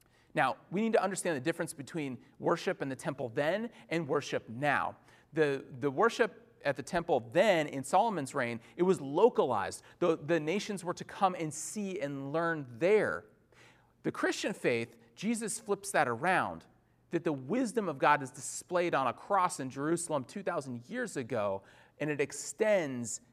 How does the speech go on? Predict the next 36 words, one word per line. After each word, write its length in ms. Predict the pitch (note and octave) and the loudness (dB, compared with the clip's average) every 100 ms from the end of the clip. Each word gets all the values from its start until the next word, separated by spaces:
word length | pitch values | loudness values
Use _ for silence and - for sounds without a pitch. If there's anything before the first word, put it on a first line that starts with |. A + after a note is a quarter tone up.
| _ | _
to 100 | - | -10
the 160 | D3 - | -8 -4
ends 380 | E3+ F3+ F3+ - | -2 0 -2 -4
of 220 | C#3 C3 B2+ | -2 -2 -4
the 120 | - | -4
earth 240 | C#3 C3+ - | -2 -4 -6
today. 400 | B2+ B2+ D#3+ - - | -4 2 2 2 -8
The 60 | |
temple 480 | D#3 - A#3 B3 A3 | -10 -4 -2 2 0
becomes 320 | E3 - C#3+ - - | 0 -6 -10 -12 -20
portable 880 | - - A3+ A#3 F3+ C3 G2+ F#2 - _ _ _ - | -18 -4 4 6 6 4 0 0 -6 _ _ _ -6
through 120 | D#3 | -2
faith 240 | D#3+ B2+ A2 | 0 0 0
in 80 | |
Christ, 460 | A#2+ G#2 E2 - - _ _ | 2 2 2 -10 -14 _ _
okay? 220 | D#3 D3+ - - - - C#3 | 0 0 -2 -20 -20 -2 4
Uh, 160 | D#3 - | 4 4
and 140 | D3 D3 | -4 0
so 80 | D3+ | 0
we 400 | C3 F3+ A#3 G#3 | -2 -4 0 0
as 120 | D#3+ | -2
the 60 | |
people 320 | D#3 G#3+ G#3 E3 | -8 -8 -2 -2
of 140 | B2 | 2
God, 260 | E3+ F3+ D3 | 4 4 4
if 120 | D3 | 2
we're 140 | F#3 | -2
people 300 | F#3+ G3 E3 | -2 -8 -6
of 80 | C#3 | -4
faith, 240 | F3+ D#3+ - | -2 -2 -4
we 120 | F3 | -8
take 380 | - - A3 G#3+ | -4 0 0 -2
the 80 | E3+ | -10
temple 420 | - G3 - C3 | -6 -6 -4 -4
with 220 | F#3+ F#3+ | -2 -2
us 160 | E3 | -4